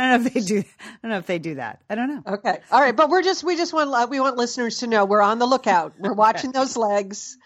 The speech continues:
Speaker 2: We'll see if we see anything that develops in this area. Yeah.
Speaker 1: All right. So we'll go to Henry's storyline now before we get to Jay. So Henry, as you recall,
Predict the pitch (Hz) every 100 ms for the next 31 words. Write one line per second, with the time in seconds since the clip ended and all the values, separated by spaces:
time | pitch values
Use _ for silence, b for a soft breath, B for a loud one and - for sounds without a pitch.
0 | B B - 196 240 254 240 269 - 269
1 | 254 - 233 233 254 294 285 202 180 180
2 | 180 196 196 185 190 180 165 - 185 185
3 | 185 175 170 - - 196 - - B B
4 | 240 220 311 269 277 330 320 294 247 233
5 | 220 226 202 180 175 170 160 160 190 220
6 | 202 185 185 180 170 135 151 131 - 220
7 | 214 214 302 302 269 262 247 208 214 220
8 | 208 214 208 190 180 175